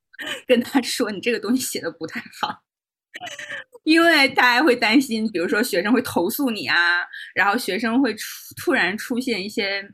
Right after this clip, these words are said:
心境障碍的问题啊，等等等等，就是会非常担心这些事情，已经担心到了在上课的时候都要多想一下，在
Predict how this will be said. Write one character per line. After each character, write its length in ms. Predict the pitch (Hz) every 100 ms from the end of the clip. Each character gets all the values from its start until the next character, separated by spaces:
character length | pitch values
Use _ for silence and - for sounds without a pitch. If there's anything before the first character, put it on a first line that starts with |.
| _ -
心 300 | - 254 262
境 240 | 262 214
障 180 | 262 214
碍 160 | 185 180
的 100 | 170
问 200 | 226 202
题 220 | - 151
啊， 240 | 160 -
等 200 | - 170
等 160 | 202 160
等 140 | 147
等， 140 | 165 175
就 100 | 247
是 100 | 233
会 140 | 247
非 220 | 240 285 330
常 220 | 214 190
担 180 | 202 208
心 200 | 214 185
这 100 | 220
些 140 | 226
事 180 | - 208
情， 180 | 185 165
已 100 | 156
经 140 | 208
担 180 | 226 269
心 120 | 320 277
到 180 | 285
了 180 | 254 196 - - - - - _ _ _ _ _ -
在 240 | - 254
上 240 | 254 349 269
课 180 | 269 262
的 80 |
时 140 | 226 214
候 120 | 190
都 100 | 214
要 100 | 214
多 240 | 214 262
想 240 | 302 - - -
一 60 |
下， 260 | 180 170 160
在 440 | - 226 202 185